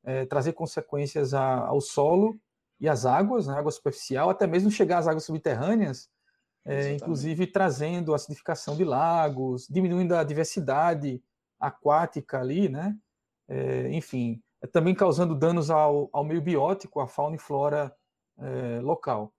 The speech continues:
Speaker 1: E, Divaldo, eu queria, dan-, dando continuidade a esse, esse aspecto, eu queria saber de você, então, como conhecer o nível do problema de poluição, né?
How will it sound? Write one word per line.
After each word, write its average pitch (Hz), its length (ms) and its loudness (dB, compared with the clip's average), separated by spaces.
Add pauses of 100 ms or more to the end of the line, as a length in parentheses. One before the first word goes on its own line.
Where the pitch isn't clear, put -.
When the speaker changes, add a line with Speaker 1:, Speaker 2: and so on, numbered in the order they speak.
(720)
Speaker 1:
E, 208 60 -6
Divaldo, 247 280 0
eu 240 40 -4
queria, 262 440 2
dan-, 175 280 0
dando 185 300 0
continuidade 175 720 0
a 156 80 0
esse, 143 800 -6 (120)
esse 135 220 -10
aspecto, 151 720 -2
eu 147 100 -4
queria 220 440 2
saber 208 260 2
de 196 80 2
você, 196 580 2
então, 196 580 -2 (200)
como 330 240 -6
conhecer 247 480 0
o 226 100 4
nível 220 420 2
do 208 120 -2
problema 202 400 4
de 190 80 -4
poluição, 202 640 0 (380)
né? 175 160 -6